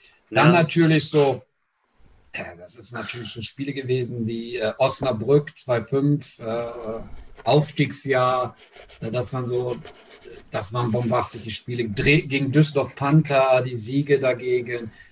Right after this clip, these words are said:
Speaker 1: Aber auch so, ähm, gerade in der zweiten, in der zweiten Liga, zwei sechs, die ersten Spiele, die wir dann ganz überraschend alle gewonnen haben. Die ersten vier Spiele, das war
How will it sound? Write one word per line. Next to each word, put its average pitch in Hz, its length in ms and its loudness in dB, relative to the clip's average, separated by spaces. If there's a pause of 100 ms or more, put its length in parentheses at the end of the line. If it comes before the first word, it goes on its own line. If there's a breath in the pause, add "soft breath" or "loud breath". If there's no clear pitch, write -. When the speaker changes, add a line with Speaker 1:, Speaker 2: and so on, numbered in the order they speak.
(120)
Speaker 1:
Aber 131 240 2
auch 143 180 4
so, 135 420 2
ähm, 123 340 2
gerade 131 400 0
in 135 60 -4
der 120 140 -6
zweiten, 151 560 -2 (100)
in 143 160 -10
der 127 140 -8
zweiten 143 360 -4
Liga, 143 260 -4
zwei - 240 -2
sechs, 127 260 -8
die 190 140 -10
ersten 135 280 -4
Spiele, 127 380 -10
die - 160 -12
wir - 80 -6
dann 120 180 -2
ganz - 240 -2
überraschend - 540 -4
alle 127 180 0
gewonnen 113 480 0
haben. 117 300 -8 (640 loud breath)
Die 107 240 -2
ersten 117 300 -2
vier 113 160 -2
Spiele, 120 380 -4
das 104 280 -4
war 104 400 -2